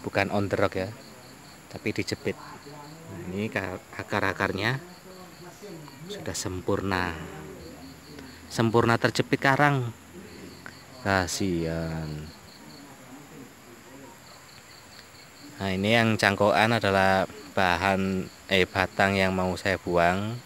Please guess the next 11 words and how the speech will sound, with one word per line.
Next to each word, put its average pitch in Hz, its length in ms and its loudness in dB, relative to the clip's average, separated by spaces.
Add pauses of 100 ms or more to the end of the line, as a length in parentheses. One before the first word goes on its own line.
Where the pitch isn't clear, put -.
(460)
karena 90 720 0 (560)
arahnya 101 800 0
ke - 160 -6
depan. 98 400 2 (1300)
Nah, 85 240 -10
seperti - 480 -2
ini. 101 320 0 (4000)
Arahnya 98 400 -4
ke - 80 -6
depan, 98 400 -2
jadi 95 640 0